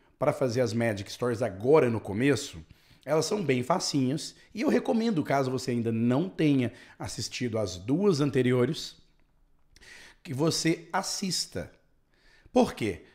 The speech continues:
Porque hoje nós vamos praticar com uma, com uma das stories que nós passamos da, da, da primeira ou da segunda vez, se não me engano, da primeira vez. E nós vamos ter uma prática com ela diferente, você vai entender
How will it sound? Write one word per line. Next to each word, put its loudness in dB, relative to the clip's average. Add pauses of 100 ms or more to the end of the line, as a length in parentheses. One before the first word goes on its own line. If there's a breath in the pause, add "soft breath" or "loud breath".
(340 soft breath)
Porque -6
hoje 8
nós 2
vamos 0
praticar -2
com 0
uma, 0
com -4
uma 4
das 0
stories 2 (100)
que -4 (400 soft breath)
nós 0
passamos 0
da, 4
da, 4
da 0
primeira 2
ou -4
da -2
segunda -2
vez, 0
se -6
não 0
me 2
engano, 0
da 0
primeira 2
vez. -2 (400 loud breath)
E 4
nós 8
vamos 2
ter 2
uma 2
prática 2
com -4
ela 4
diferente, 0
você -2
vai -2
entender -2